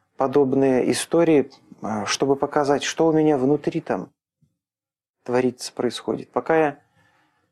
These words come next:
сижу перед телевизором и ем бутерброд, смотрю какой-нибудь фильм,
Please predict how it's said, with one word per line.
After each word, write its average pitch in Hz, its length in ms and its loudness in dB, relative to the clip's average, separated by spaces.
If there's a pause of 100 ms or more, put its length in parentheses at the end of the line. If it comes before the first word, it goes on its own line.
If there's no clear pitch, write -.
(140)
сижу 156 320 0
перед 156 280 0
телевизором 160 840 0 (260)
и 123 80 -6
ем 175 240 2
бутерброд, 117 800 0 (800)
смотрю 143 380 -2
какой-нибудь 131 520 -2
фильм, 113 440 -4